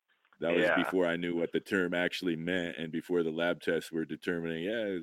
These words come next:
Speaker 1: that's actually, you're right." You know what I mean? So I,
Speaker 2: Okay.
Speaker 1: uh, I just
Speaker 2: Oh.
Speaker 1: always remember that part of it, dude, and being paranoid and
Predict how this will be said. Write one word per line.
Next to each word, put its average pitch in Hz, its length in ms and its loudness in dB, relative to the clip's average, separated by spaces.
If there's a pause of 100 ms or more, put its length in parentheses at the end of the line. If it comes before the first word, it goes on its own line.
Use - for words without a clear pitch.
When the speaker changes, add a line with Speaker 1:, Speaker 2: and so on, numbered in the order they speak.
(100)
Speaker 1:
that's 87 240 -8
actually, 90 380 -6
you're 87 220 -6
right." 95 300 -6
You 80 140 -12
know 85 100 -8
what 87 120 -4
I 85 40 -8
mean? 95 300 -8
So 80 320 -6 (680)
I, 80 200 -2
Speaker 2:
Okay. 82 180 0
Speaker 1:
uh, 76 440 -2 (260)
I 82 120 -2
just 92 220 2
Speaker 2:
Oh. 80 60 -2
Speaker 1:
always 92 380 0
remember 90 500 -4
that 87 320 0
part 82 260 0
of 76 140 -2
it, 71 220 -2
dude, 78 300 -6
and 76 160 -10
being 78 340 -8
paranoid 76 600 -8
and 71 180 -16